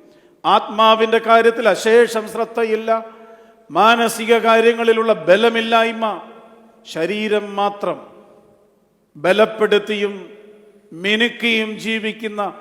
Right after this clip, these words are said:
ഒരു സംസ്കാരത്തിലേക്ക് നാം വളർന്നു കഴിഞ്ഞിരിക്കുന്നു. അപകടം പിടിച്ച ഒരു വളർച്ച. അതുകൊണ്ട് മൂന്നാമത്തെ ചോദ്യം അതാണ്, ഒരു വളർത്തു ദോഷം ബാധിച്ചിട്ടുണ്ടോ എന്ന്. ഞാൻ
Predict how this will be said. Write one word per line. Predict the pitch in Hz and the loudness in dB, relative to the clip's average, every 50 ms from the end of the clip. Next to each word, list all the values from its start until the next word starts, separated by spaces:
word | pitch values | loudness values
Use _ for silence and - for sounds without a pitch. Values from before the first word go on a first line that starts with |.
| - - - - _ _ - - - | -20 -20 -20 -20 _ _ -8 -2 0
ഒരു | 220 247 220 - | 2 2 2 2
സംസ്കാരത്തിലേക്ക് | 233 226 226 220 - - - 233 233 226 233 226 226 220 226 233 220 202 202 202 190 196 - 156 143 127 - - - - - - _ _ _ _ _ _ _ _ _ - 170 175 | 0 -2 -2 -6 -10 -8 -4 0 2 2 2 2 0 -2 -2 -2 -2 0 0 -2 -2 -4 -8 -14 -14 -16 -20 -20 -20 -20 -20 -20 _ _ _ _ _ _ _ _ _ -14 -8 -6
നാം | 185 185 185 185 180 | -6 -6 -6 -6 -6
വളർന്നു | 180 180 175 175 170 170 156 | -6 -6 -6 -6 -6 -6 -6
കഴിഞ്ഞിരിക്കുന്നു. | 160 156 147 147 147 139 131 - 143 123 123 127 - _ _ - 170 | -6 -6 -6 -8 -10 -10 -10 -12 -14 -16 -16 -20 -20 _ _ -8 -8
അപകടം | 185 175 208 208 208 214 196 208 202 190 | -6 -2 -2 -2 -2 0 -2 -2 -2 -2
പിടിച്ച | 202 190 190 - - 185 165 156 - - - - - - _ _ - 160 | -8 -8 -8 -8 -8 -8 -8 -8 -10 -14 -20 -20 -20 -20 _ _ -14 -12
ഒരു | 170 175 160 160 | -10 -8 -6 -6
വളർച്ച. | 160 156 151 147 143 143 - 135 110 110 - _ _ _ _ _ _ _ _ _ _ _ _ _ _ _ _ _ _ | -6 -6 -6 -10 -10 -14 -16 -20 -20 -20 -20 _ _ _ _ _ _ _ _ _ _ _ _ _ _ _ _ _ _
അതുകൊണ്ട് | - 156 151 147 151 151 160 | -18 -16 -12 -12 -12 -10 -8
മൂന്നാമത്തെ | 170 180 185 180 180 180 175 175 170 170 175 170 165 170 - | -8 -8 -8 -6 -6 -6 -6 -8 -8 -8 -10 -10 -12 -12 -14
ചോദ്യം | 160 160 151 160 156 151 147 | -14 -14 -12 -12 -12 -12 -12
അതാണ്, | 135 131 123 113 104 101 - _ _ _ _ _ _ _ _ _ _ - 156 | -12 -14 -14 -16 -20 -20 -20 _ _ _ _ _ _ _ _ _ _ -18 -14
ഒരു | 147 160 156 151 | -14 -10 -6 -4
വളർത്തു | 156 170 185 190 185 - - - 202 180 190 | -2 -2 -2 -2 -4 -8 -10 -12 -10 -8 -8
ദോഷം | 185 185 - - - 175 156 147 131 123 _ _ _ _ _ _ _ - 139 | -8 -8 -10 -10 -14 -14 -16 -16 -18 -20 _ _ _ _ _ _ _ -16 -12
ബാധിച്ചിട്ടുണ്ടോ | 147 156 160 156 170 156 - 156 - 156 139 143 135 139 131 127 120 - _ - 135 131 | -10 -10 -10 -10 -12 -16 -16 -20 -18 -18 -18 -16 -16 -16 -16 -16 -18 -20 _ -20 -20 -20
എന്ന്. | 123 117 104 98 _ _ _ _ _ _ _ _ _ _ _ _ _ 165 | -20 -20 -20 -20 _ _ _ _ _ _ _ _ _ _ _ _ _ -12
ഞാൻ | 156 156 | -12 -10